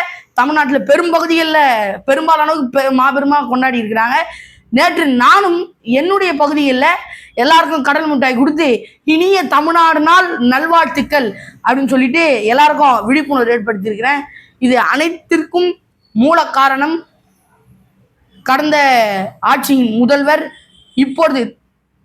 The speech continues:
தமிழ்நாட்டினுடைய எதிர்க்கட்சி சட்டமன்ற தலைவர்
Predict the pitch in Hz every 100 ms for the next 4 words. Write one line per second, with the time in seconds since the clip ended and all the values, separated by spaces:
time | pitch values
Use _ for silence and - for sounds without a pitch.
0 | _ _ _ _ _ - - - - 262
1 | 311 302 285 277 269 240 214 196 254 294
2 | 285 269 262 247 247 285 277 247 233 240
3 | 269 294 294